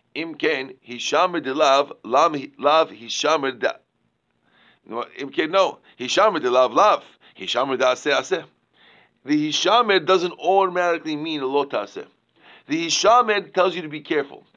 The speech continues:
So the hishamer on a lav is a lav. But the hishamer aseh is an aseh, and therefore you're gonna come out,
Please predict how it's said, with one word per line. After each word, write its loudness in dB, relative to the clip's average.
So -10
the -10
hishamer 2
on 4
a 6
lav 4
is 0
a 4
lav. 4
But 0
the -2
hishamer 2
aseh -2
is -4
an 0
aseh, 0
and -6
therefore 0
you're -4
gonna -8
come -4
out, -4